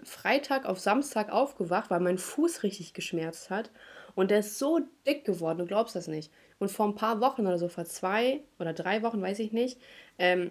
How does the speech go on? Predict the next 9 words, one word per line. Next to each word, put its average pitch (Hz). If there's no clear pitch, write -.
hab 220
ich 226
mir 208
den 190
Fuß 269
so 208
ein 185
bisschen 233
so, 185